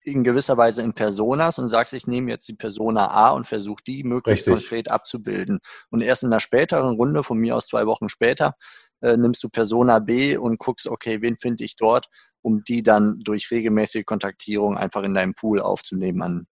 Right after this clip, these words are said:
Speaker 1: an Netzwerkkontakten.
Speaker 2: Genau, also das machen auch unsere Kunden so. Die haben natürlich auch, äh, verschiedene Buyer-Persona, teilweise auch verschiedene, wollen die regional vorgehen, die machen er-, erst, äh, was weiß ich, U S A, dann Brasilien und so weiter.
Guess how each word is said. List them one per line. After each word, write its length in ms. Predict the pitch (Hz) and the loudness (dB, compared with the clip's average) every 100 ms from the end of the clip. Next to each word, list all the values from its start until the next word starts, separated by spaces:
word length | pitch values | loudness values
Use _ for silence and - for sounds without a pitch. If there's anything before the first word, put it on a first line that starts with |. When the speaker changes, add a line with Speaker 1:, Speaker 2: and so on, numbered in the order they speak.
| _ | _
Speaker 1:
an 180 | 92 92 | -6 -4
Netzwerkkontakten. 840 | 92 - 107 - 92 92 - - - _ _ - 113 | -4 -2 -6 -6 -8 -10 -12 -18 -20 _ _ -12 2
Speaker 2:
Genau, 340 | 123 107 90 | 4 6 4
also 240 | 76 110 110 | 4 2 4
das 140 | 104 | 4
machen 140 | 135 147 | 4 4
auch 140 | 127 | 4
unsere 220 | 156 170 | 2 2
Kunden 300 | 175 175 175 | 2 2 2
so. 260 | 135 147 151 | 2 6 8
Die 100 | 127 | 8
haben 120 | 120 | 8
natürlich 380 | 135 127 127 98 | 6 4 4 6
auch, 380 | 107 131 - 113 | 6 6 4 -2
äh, 140 | 113 | 0
verschiedene 460 | 113 101 151 175 123 | 0 -2 -2 -2 4
Buyer-Persona, 800 | 123 131 131 123 110 123 123 113 | 6 8 6 4 4 4 6 4
teilweise 520 | 110 104 110 107 95 | 6 6 6 4 2
auch 140 | 104 | -2
verschiedene, 480 | - 101 - 120 113 | -2 -6 -4 -2 2
wollen 220 | 101 110 | 2 4
die 240 | 104 101 - - - - | 2 0 -2 -16 -12 4
regional 540 | 120 135 123 123 165 | 6 8 8 10 8
vorgehen, 420 | 170 139 120 123 | 8 4 6 6
die 40 | 113 | 6
machen 240 | 110 117 | 4 4
er-, 180 | 107 113 | 2 2
erst, 280 | 120 117 - | 2 2 2
äh, 20 | 117 107 107 104 95 101 | 4 6 6 6 2 -2
was 140 | 107 | -2
weiß 120 | 98 | -2
ich, 260 | 98 85 82 _ _ _ - | -4 -6 -12 _ _ _ -6
U 140 | 156 135 | 0 0
S 140 | - | 0
A, 240 | 123 143 | 2 4
dann 160 | 120 117 | 4 4
Brasilien 420 | 113 104 127 143 | 0 0 -2 -2
und 100 | 117 | -2
so 120 | 113 | 0
weiter. 480 | 104 120 139 151 151 | 2 4 6 4 2